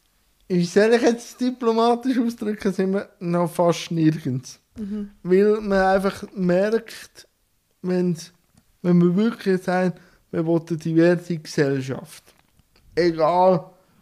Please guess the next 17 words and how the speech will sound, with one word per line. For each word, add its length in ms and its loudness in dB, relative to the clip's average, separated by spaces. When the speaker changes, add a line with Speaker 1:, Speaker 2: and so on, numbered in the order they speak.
Speaker 1:
welche 640 4
Randgruppe 880 -4
jetzt, 400 -12
geht's 380 -4
immer 400 -4
um 240 -2
Privilegien, 920 -2
Umverteilung 960 2
oder 100 -6
Neuverteilung. 1200 0
Und 380 -8
das 220 -2
kann 240 0
Angst 500 -2
machen 480 -6
für 120 -10
die, 420 -2